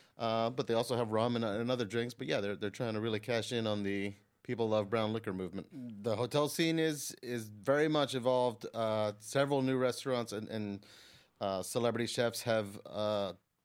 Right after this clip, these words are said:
decided to go ahead and partner with hotels. One of the, the biggest openings this year has been Arroz in, uh, the Marriott Marquis, right by the convention center. Mike Isabella put in a Spanish Moorish restaurant that does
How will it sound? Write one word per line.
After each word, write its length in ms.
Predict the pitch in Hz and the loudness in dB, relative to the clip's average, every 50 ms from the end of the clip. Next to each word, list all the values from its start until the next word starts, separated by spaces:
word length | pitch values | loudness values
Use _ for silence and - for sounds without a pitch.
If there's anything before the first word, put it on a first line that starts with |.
| _ - | _ -12
decided 400 | - 110 - 135 123 120 120 113 | -10 -4 0 0 2 2 0 -2
to 80 | - 110 | -4 -2
go 160 | 117 117 117 | 0 0 0
ahead 140 | 110 117 113 | 0 -2 -2
and 60 | 107 | -4
partner 220 | - 123 120 113 113 | -4 -2 -2 -2 -2
with 140 | 113 113 - | -4 -4 -4
hotels. 480 | 120 107 107 - 117 113 113 104 - - - _ _ - | -4 -4 -2 -2 0 0 0 -2 -4 -10 -16 _ _ -6
One 160 | 113 117 117 | -4 -2 -2
of 80 | 110 107 | 0 0
the, 180 | 107 110 - | 0 -2 -2
the 100 | 104 117 107 | -2 -4 -2
biggest 300 | 104 127 117 120 - - | 0 0 0 0 0 0
openings 280 | 127 113 107 113 110 104 | -2 -2 0 -2 -2 -2
this 220 | 113 120 110 - | -2 -4 -4 -2
year 80 | 127 117 | -2 -2
has 140 | 110 107 98 | -2 -4 -4
been 240 | 101 113 113 110 107 | -4 -2 -2 -2 0
Arroz 600 | 87 107 107 113 113 127 156 - - - - - - - | 0 0 2 2 2 2 2 0 -2 -2 -4 -4 -6 -6
in, 280 | 110 110 107 104 104 104 | -6 -4 -4 -4 -4 -4
uh, 300 | 101 101 101 98 95 98 92 - - - | -4 -4 -4 -4 -6 -8 -10 -14 -12 -8
the 160 | 107 104 104 | -6 -4 -2
Marriott 320 | 101 110 113 113 113 107 - | -2 0 0 2 0 0 0
Marquis, 400 | 104 98 95 - - 135 151 170 | -2 -4 -4 -4 -4 -2 -2 0
right 200 | 139 113 110 98 | 0 0 2 2
by 140 | - 113 | 2 2
the 80 | 110 107 | 2 0
convention 380 | 110 117 104 113 117 117 117 - | -2 -4 -2 -2 -2 -2 -4 -4
center. 200 | - 131 131 127 | -4 -2 -2 0
Mike 220 | 113 107 104 - | -2 -2 -2 -2
Isabella 440 | 117 101 107 107 95 113 113 110 104 | -4 -6 -4 -2 0 2 2 2 0
put 220 | - - 117 107 | -2 -2 -2 0
in 200 | 113 113 113 113 | 0 0 0 0
a 40 | 101 | -2
Spanish 640 | - - - - 113 113 113 117 113 110 - - - - - - - - - - _ - | -4 -4 -4 -2 -2 0 0 0 -2 -4 -6 -8 -10 -12 -18 -20 -20 -20 -20 -20 _ -8
Moorish 540 | 117 120 123 123 123 127 127 120 - - - | -4 -2 0 2 2 2 2 0 0 -2 -2
restaurant 500 | 127 120 - - - 131 127 123 123 123 | 0 0 0 -2 -2 -2 -2 -2 -2 -4
that 180 | 113 101 - | -6 -6 -4
does 520 | - 117 113 113 113 110 104 104 - - | -4 -2 0 0 -2 -2 -4 -6 -8 -10